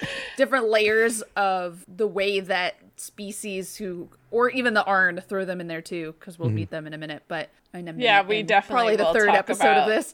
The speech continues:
Speaker 3: we'll talk about the Arn later <laughs> in this, uh, in this book. <laughs>
Speaker 1: Yeah. So it, it feels like there's a lot of different,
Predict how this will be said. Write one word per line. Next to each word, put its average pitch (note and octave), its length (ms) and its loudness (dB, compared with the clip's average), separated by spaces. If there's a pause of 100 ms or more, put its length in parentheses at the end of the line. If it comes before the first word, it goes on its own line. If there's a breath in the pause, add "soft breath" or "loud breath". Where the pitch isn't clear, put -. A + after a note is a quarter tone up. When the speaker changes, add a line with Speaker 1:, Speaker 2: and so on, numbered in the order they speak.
(120)
Speaker 3:
we'll A3+ 180 0
talk - 320 -2
about D#3+ 320 -2
the E3+ 100 -4
Arn E3+ 320 -8
later E3+ 400 -4 (160)
<laughs> C#4 120 -6
in C#4+ 200 -6
this, - 340 -8
uh, E3 280 -4 (100)
in F#3 80 -14
this - 220 -12
book. - 440 -8
<laughs> - 240 -2
Speaker 1:
Yeah. - 320 -12 (180)
So G3+ 420 2
it, G3+ 240 -2
it G#3 140 -4
feels A3 340 -4
like F#3 320 -6
there's F#3 300 -8
a - 80 -14
lot F#3 200 -8
of E3+ 120 -12
different, F3 500 -12